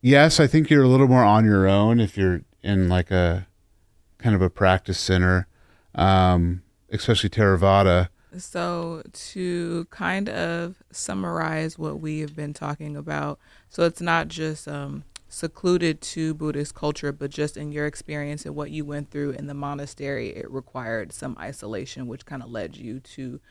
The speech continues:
Speaker 2: where you are today. Am I
Speaker 1: Yeah, I think without that experience of being kind of, in a sense, isolated and kind of being alone and kind of dealing with what I was dealing with in Sri Lanka, especially,
Speaker 2: Mm-hmm.
Speaker 1: um,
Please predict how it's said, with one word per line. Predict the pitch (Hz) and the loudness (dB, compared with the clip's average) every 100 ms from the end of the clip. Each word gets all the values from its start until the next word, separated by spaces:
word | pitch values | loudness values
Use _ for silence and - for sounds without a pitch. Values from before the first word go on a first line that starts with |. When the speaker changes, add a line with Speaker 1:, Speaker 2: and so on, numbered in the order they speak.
| _ - | _ -14
Speaker 2:
where | 127 | -10
you | 127 104 | -8 -10
are | - | -14
today. | - - 85 170 _ _ | -18 -14 -14 -14 _ _
Am | 160 156 | -18 -18
I | 165 165 _ _ _ _ - | -20 -20 _ _ _ _ 0
Speaker 1:
Yeah, | 135 | 4
I | 123 | 6
think | 123 165 | 6 4
without | 135 127 135 139 | 6 6 6 6
that | 127 | 4
experience | 113 - - 107 107 104 107 | 4 0 2 4 4 4 0
of | 87 | 2
being | 101 101 95 | 4 4 2
kind | 98 101 | 2 2
of, | 92 85 - _ _ _ _ _ - | 2 0 -10 _ _ _ _ _ 0
in | 151 | 4
a | |
sense, | 156 - 135 113 - - | 4 6 6 4 2 0
isolated | 110 107 - 98 95 90 90 90 90 _ _ _ - | 2 2 2 4 4 4 2 0 -4 _ _ _ 0
and | 101 98 85 | 2 2 2
kind | 110 104 | 2 2
of | 90 | 2
being | 104 | 2
alone | 98 95 95 98 98 | 4 4 4 4 2
and | 92 85 - _ _ _ _ _ _ _ _ _ | 2 -2 -6 _ _ _ _ _ _ _ _ _
kind | - 185 | 0 2
of | 123 | 4
dealing | 120 120 123 110 | 6 6 6 6
with | 104 - | 4 4
what | 110 | 4
I | 104 | 6
was | 101 90 | 4 2
dealing | - 98 98 95 | 0 0 0 -2
with | 92 95 | -4 -6
in | 87 | -10
Sri | - 101 | -8 -4
Lanka, | 92 95 95 104 | 0 0 -2 -6
especially, | - - 107 - 117 117 117 - | -6 -4 -2 0 0 2 2 -2
Speaker 2:
Mm-hmm. | 190 196 185 190 - | -4 -4 -6 -8 0
Speaker 1:
um, | 95 92 90 | 2 4 4